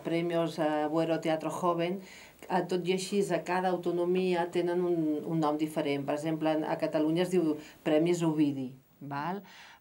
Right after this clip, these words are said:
Però, i en aquest cas, nosaltres demà anem a Granollers, eh, per la primera vegada es veu que ho fan a diferents, a vegades,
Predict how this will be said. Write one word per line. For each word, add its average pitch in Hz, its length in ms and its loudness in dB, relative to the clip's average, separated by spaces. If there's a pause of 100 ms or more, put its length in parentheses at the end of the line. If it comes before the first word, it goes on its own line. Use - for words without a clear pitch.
(120)
Però, 165 340 0
i 190 400 4
en 160 160 4
aquest 156 240 -2
cas, 170 460 2
nosaltres 156 420 0
demà 165 240 2
anem 156 220 0
a 143 80 2
Granollers, 180 600 0
eh, 147 120 2
per 147 240 -2
la 151 100 2
primera 156 300 0
vegada 165 480 2
es 151 80 -6
veu 156 140 0
que 160 100 -6
ho - 20 -2
fan 160 240 0
a 156 60 0
diferents, 160 480 -2
a 156 80 2
vegades, 151 540 0